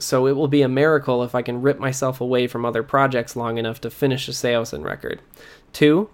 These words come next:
we have no label, which means we can do whatever we want. We don't have to worry about outputting garbage singles that none of us believe in or selling records.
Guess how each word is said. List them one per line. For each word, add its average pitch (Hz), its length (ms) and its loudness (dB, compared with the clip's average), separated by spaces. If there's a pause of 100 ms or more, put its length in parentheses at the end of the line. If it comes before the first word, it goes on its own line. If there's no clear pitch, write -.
we 139 140 2
have 143 300 2
no 151 160 6
label, 139 560 4
which - 240 -6
means 135 200 2
we 143 120 2
can 147 160 0
do 147 100 4
whatever 143 340 4
we 131 160 0
want. 120 360 -4 (520)
We 135 60 2
don't 156 200 6
have 156 120 2
to 156 80 2
worry 143 280 8
about 131 360 4
outputting 131 560 0
garbage 135 420 2
singles 123 500 -2
that 104 140 -4
none 123 160 -2
of 135 120 2
us 135 120 0
believe 127 380 -2
in 113 240 -2
or 120 200 -8
selling 131 360 -2
records. - 540 -6